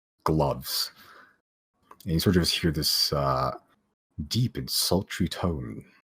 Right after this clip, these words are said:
Welcome to Theopol's and RuPaul's Emporium for Potions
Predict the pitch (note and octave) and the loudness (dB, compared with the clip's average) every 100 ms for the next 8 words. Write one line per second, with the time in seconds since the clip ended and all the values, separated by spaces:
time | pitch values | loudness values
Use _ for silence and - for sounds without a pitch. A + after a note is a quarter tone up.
0 | _ _ _ _ - _ _ _ _ _ | _ _ _ _ -20 _ _ _ _ _
1 | - D2+ G2 G#2 - D2 A1+ G#1+ - - | -4 6 6 6 2 -4 -4 -8 -14 -12
2 | - C3 C3 B1+ C3 - - E2+ F2 E2+ | -6 -4 -4 -6 -8 -12 -4 0 2 0
3 | - E2+ E2+ D#2+ C#2 C2+ B1+ C#2+ D2 - | -2 -2 -2 -4 -6 -6 -6 -6 -6 -6
4 | - C3+ C2 - - - G#1 - - - | -4 -2 -2 -4 -6 -8 -10 -12 -10 -4
5 | C#2+ C2+ C2 B1 A#1 - G1+ G#1 - - | -2 -2 -4 -6 -10 -10 -10 -8 -8 -6
6 | - - - - | -6 -6 -6 -8